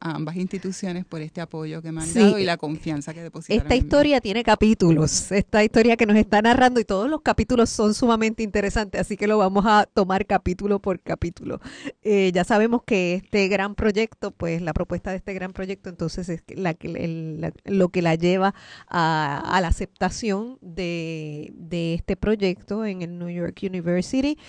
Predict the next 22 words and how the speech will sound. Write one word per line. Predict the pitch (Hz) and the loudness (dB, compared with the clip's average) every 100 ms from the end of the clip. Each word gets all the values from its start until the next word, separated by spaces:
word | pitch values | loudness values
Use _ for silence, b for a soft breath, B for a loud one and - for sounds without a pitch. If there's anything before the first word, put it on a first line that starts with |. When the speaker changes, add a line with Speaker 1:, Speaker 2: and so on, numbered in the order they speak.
| B B | B B
Speaker 2:
que | - 185 | -4 -2
es | 170 - | -2 -4
algo | 202 208 226 | -6 -4 -4
competitivo, | 233 196 - 185 170 165 190 180 269 | -6 -6 -4 -2 -2 0 4 4 4
que | |
ustedes | 226 - 190 | 2 2 2
cuando | - 226 202 185 | 4 2 4 2
someten, | - 180 175 196 247 | 4 2 2 0 0
y | 269 | -2
aquí | 190 - | -4 -4
hemos | 175 190 | -2 0
hablado | 196 190 196 | 2 2 0
anteriormente | 190 190 190 185 185 185 | -2 -4 -4 -6 -6 -6
con | 180 185 | -6 -4
otros | 175 190 | -4 -6
profesores, | - 196 190 - 185 190 | -6 -6 -6 -4 -4 -6
tanto | - 180 180 185 202 190 180 B B | -4 -4 -4 -2 0 0 -4 B B
residentes | B 180 170 185 180 208 226 226 208 | B -10 -10 -8 -6 -4 -6 -4 -2
o | 196 | 0
que | 160 | -2
hacen | 160 190 | -4 -4
sus | - | -6